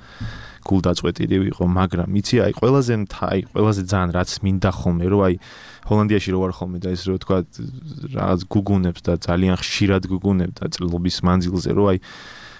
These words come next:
სულ ის ფიქრები მქონდა, მოედანზე რო ვიყავი, ხომ, ვაიმე, საქართველოში უყურებდნენ, ვაიმე, საქართველოში უყურებდნენ, ვაიმე, საქართველოში უყურებდნენ, აი,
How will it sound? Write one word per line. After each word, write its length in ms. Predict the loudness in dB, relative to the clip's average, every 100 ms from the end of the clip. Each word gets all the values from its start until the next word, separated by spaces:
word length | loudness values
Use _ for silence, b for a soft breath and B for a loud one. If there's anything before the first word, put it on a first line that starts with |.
| B
სულ 340 | -10 0 2
ის 80 | 2
ფიქრები 400 | 0 -2 0 0
მქონდა, 240 | 0 0 0
მოედანზე 600 | 2 4 4 2 0 2
რო 120 | 0
ვიყავი, 320 | 0 -2 -4 -4
ხომ, 140 | 0
ვაიმე, 240 | 2 2 0
საქართველოში 520 | -4 -4 -2 -2 -2
უყურებდნენ, 420 | -4 -4 -2 0
ვაიმე, 220 | 2 2 0
საქართველოში 560 | -2 -4 -4 -6 -2
უყურებდნენ, 400 | -4 -2 -2 0
ვაიმე, 260 | 2 2 0
საქართველოში 640 | -4 -4 -2 0 0 0
უყურებდნენ, 460 | -2 -2 -2 -2 -2
აი, 120 | -2